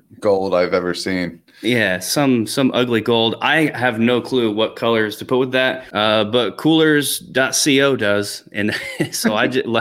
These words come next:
Speaker 2: <laughs> I just go there and it tells me, "Here's three options that would look nice." And I'm like, "Yeah, okay, let's go with that." So,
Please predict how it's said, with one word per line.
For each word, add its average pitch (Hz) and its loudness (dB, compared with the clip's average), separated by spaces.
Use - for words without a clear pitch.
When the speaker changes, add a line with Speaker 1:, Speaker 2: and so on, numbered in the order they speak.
Speaker 2:
<laughs> - -12
I 131 0
just 123 -2
go 123 2
there 127 2
and 117 0
it - -4
tells 120 0
me, 117 2
"Here's 127 0
three 131 0
options 120 0
that 101 0
would 110 -4
look 113 -4
nice." 98 -2
And 98 -6
I'm 101 -2
like, 95 -2
"Yeah, 113 0
okay, 101 -6
let's - -8
go 90 -2
with 85 -10
that." 73 -4
So, 92 -4